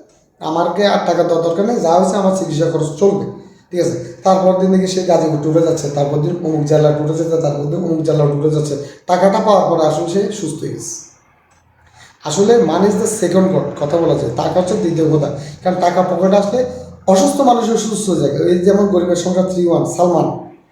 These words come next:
সালমানের ভিডিও আমি অনেকদিন ধরে দেখতেছি, আসলে সালমান আগে আগে ছিল, ব্লক লিস্টে ফেলা হয়েছি, আমি ব্লক লিস্ট আমি খুলেও দেখিনি,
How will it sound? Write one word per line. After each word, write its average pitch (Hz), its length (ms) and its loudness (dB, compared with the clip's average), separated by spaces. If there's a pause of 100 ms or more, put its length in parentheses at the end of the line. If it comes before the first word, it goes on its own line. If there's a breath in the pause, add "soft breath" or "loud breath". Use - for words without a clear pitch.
(300)
সালমানের 196 520 2
ভিডিও 175 280 0
আমি 202 120 2
অনেকদিন 190 360 0
ধরে 196 220 2
দেখতেছি, 185 240 -2
আসলে 175 280 -2
সালমান 175 280 -2
আগে 156 220 2
আগে 151 220 0
ছিল, 175 140 -4
ব্লক 156 280 0
লিস্টে 160 200 -4
ফেলা 185 160 4
হয়েছি, 175 240 -2 (340 loud breath)
আমি 165 120 -10
ব্লক 160 260 0
লিস্ট 170 180 -2
আমি 165 120 -2
খুলেও 180 320 2
দেখিনি, 190 280 0